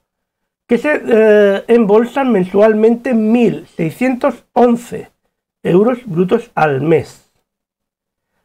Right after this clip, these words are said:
Los quintos son Asturias, que, eh, es la primera comunidad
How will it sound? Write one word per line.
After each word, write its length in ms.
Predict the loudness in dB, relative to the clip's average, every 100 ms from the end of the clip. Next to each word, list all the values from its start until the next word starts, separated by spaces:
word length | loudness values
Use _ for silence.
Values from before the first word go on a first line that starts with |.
| _ _ _ _ _ _
Los 240 | 0 0 0
quintos 640 | -2 -2 0 -4 -4 -12 _ _ _ _ _ _ -2
son 380 | 0 0 -2 -12 _ _ _ _ _ _ _ _ _ _ _ _ _ _ _ _ _ _
Asturias, 920 | -4 -4 _ _ 0 0 -2 -6 -16 _ _ _ _ _ _ _ _ _ _ _ _ 0
que, 260 | 2 2 2
eh, 460 | 2 4 4 2
es 180 | 0 -2
la 180 | -6 -2
primera 380 | 0 2 2 0
comunidad 680 | -2 0 0 2 2 0